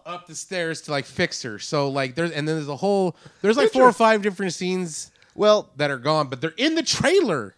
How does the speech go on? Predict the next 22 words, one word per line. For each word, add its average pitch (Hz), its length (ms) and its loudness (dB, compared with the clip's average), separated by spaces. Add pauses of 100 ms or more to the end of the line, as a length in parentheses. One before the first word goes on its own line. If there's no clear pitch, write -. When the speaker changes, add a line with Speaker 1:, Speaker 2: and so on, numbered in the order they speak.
(120)
Speaker 2:
That's, 156 220 -4
well, 202 200 0
and 220 140 -2
that's 226 180 -4
not 247 200 -2
unusual, 156 560 0
I 156 60 4
would 156 140 -2
say, 160 360 -2
just 147 260 -10
because 147 240 -8
that 135 160 -4
happens 131 320 -8
all 110 80 -6
the 107 80 -8
time 135 320 -6
now 135 160 2
Speaker 1:
Yeah. 104 60 0
Speaker 2:
where 110 100 -2
they're 113 140 -4
shooting 110 360 -6
stuff. 107 440 -6